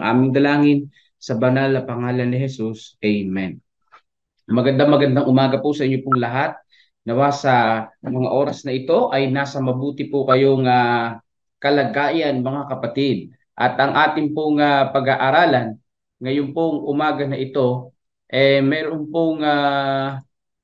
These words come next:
kinalaman sa wangis ng ating pong, ah, Panginoong Diyos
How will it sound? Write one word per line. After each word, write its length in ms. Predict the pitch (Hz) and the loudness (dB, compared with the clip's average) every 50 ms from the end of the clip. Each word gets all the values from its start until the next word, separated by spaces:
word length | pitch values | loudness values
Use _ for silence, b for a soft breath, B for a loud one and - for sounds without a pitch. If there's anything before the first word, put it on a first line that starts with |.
| _ _ _ | _ _ _
kinalaman 800 | _ - 156 147 160 165 165 170 175 180 180 175 160 127 107 - - _ _ _ _ _ _ _ _ _ _ _ _ | _ -4 -2 2 4 4 4 4 4 4 2 2 2 0 -2 -6 -12 _ _ _ _ _ _ _ _ _ _ _ _
sa 560 | _ - - - 160 151 151 147 139 131 131 | _ -20 -12 -6 -2 0 0 0 0 -4 -6
wangis 560 | 139 147 170 196 208 214 214 185 - - - 151 | -6 -4 -2 0 0 0 0 -2 -4 -8 -10 -8
ng 160 | 156 151 151 | -8 -6 -4
ating 480 | 151 165 160 - - 156 147 139 - | -2 -2 -2 -2 0 0 -2 -2 -2
pong, 400 | - 160 156 156 151 143 135 135 | -4 -6 -4 -2 -2 -2 0 0
ah, 240 | 139 135 127 127 - | 2 2 0 0 0
Panginoong 720 | - 156 151 147 151 156 156 165 170 165 160 147 135 113 117 | 0 0 2 2 2 2 4 4 4 2 2 0 -2 -2 0
Diyos 640 | 131 143 139 127 107 - - - - - - _ | 2 2 2 2 -2 -6 -10 -16 -20 -20 -20 _